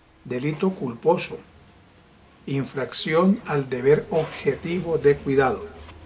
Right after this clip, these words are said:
exceso de velocidad. En el tráfico automotor, la velocidad máxima permitida es un factor que determina los límites del riesgo permitido, de donde se tiene que el exceso de velocidad supone un incremento del peligro que en este caso de concretarse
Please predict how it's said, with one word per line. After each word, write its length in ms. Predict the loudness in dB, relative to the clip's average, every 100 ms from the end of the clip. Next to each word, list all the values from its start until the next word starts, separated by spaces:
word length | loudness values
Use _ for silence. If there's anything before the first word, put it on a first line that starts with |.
| -12
exceso 720 | -12 -8 -2 6 6 8 6
de 100 | 6
velocidad. 640 | 4 0 -4 -6 -4 -4 -6 -20 -20 -20 _ _ -6
En 140 | -2
el 100 | -2
tráfico 400 | 0 0 2 2
automotor, 640 | 0 0 -6 -2 4 6 6
la 80 |
velocidad 440 | 4 2 -2 -4 0
máxima 540 | 0 0 -2 0 0
permitida 580 | -2 -4 -8 -2 4 4
es 100 | 4
un 120 | -4
factor 400 | -6 -6 -4 -2
que 120 | 4
determina 500 | 4 2 -8 -4 -2
los 180 | -2 -2
límites 420 | -2 -2 0 0
del 120 | -2 -4
riesgo 420 | 2 2 2 0
permitido, 640 | 0 -2 -2 2 2 2 -2 -20 -20 -20 -6
de 260 | 6 8
donde 360 | 8 8 6 2
se 180 | -2 -4
tiene 460 | 2 4 4 0
que 120 | -2 -4
el 100 | -4
exceso 540 | -6 0 0 0 4
de 120 | 4
velocidad 680 | 6 4 2 0 -2 0 -2 -8 -20 -20 -16
supone 480 | -10 -6 0 2 2
un 80 |
incremento 680 | 0 0 0 -2 -4 -4 0
del 100 | 0
peligro 480 | -2 -6 -4 0 0
que 140 | -2
en 80 | -6
este 280 | -6 -4 -6
caso 380 | -4 -6 -2 -4
de 120 | -2
concretarse 840 | -4 -4 0 -2 0 -6 -6 -10